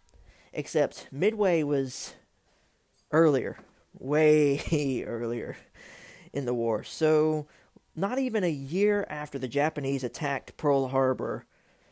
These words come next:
there were multiple battles, of course, in between then. Of course, our loss of the Philippines as well. The Japanese Navy had not seen a major loss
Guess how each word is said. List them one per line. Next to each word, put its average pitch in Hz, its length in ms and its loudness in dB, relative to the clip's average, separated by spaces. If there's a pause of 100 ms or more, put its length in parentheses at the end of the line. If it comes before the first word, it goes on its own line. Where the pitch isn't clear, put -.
(540)
there 139 160 0
were 131 380 2
multiple 156 320 2
battles, 123 400 0
of 120 80 -4
course, 127 380 -2
in 143 120 -4
between 143 520 -2
then. 117 320 -6 (120)
Of - 60 -14
course, 131 320 -4
our 123 80 -2
loss 131 360 0
of - 40 -12
the 135 80 -6
Philippines 139 540 -2
as 113 100 -10
well. 131 240 0 (720)
The - 80 -4
Japanese 196 600 2
Navy 160 420 0
had 139 180 -4
not 147 280 -6
seen 160 420 -4
a 127 60 -4
major 135 440 -2
loss 117 560 -2